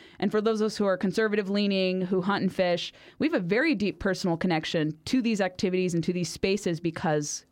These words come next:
without these spaces, we wouldn't be able to do these activities. And there's a huge difference, and I know you've probably talked about this before, but if your listeners are unaware, what we see environmentalism today manifested as is what is known as preservation.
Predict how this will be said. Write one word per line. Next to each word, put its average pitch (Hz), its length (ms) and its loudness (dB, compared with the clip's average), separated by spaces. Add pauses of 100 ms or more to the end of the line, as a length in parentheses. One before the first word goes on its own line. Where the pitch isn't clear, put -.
without 160 320 0
these 202 140 -2
spaces, 190 580 -2 (240)
we 254 60 4
wouldn't 285 180 4
be 302 80 4
able 269 140 2
to - 100 0
do 254 100 2
these 233 160 0
activities. 175 560 0 (420)
And 214 300 0
there's 208 220 2
a 196 40 2
huge 226 280 0
difference, 202 480 0
and 175 100 2
I 175 60 2
know 196 140 2
you've 185 180 -6
probably 190 240 0
talked 196 260 -2
about 185 240 2
this 185 160 0
before, 190 320 0
but 185 100 2
if 180 120 -2
your 170 120 2
listeners 180 400 0
are 170 80 0
unaware, 180 480 2 (380)
what 226 120 2
we 277 80 4
see 294 180 2
environmentalism 214 680 0
today 190 320 0
manifested 175 560 0
as 160 200 0
is 170 240 -2 (340)
what 214 160 2
is 226 80 2
known 226 140 2
as 190 80 -2
preservation. 185 840 -2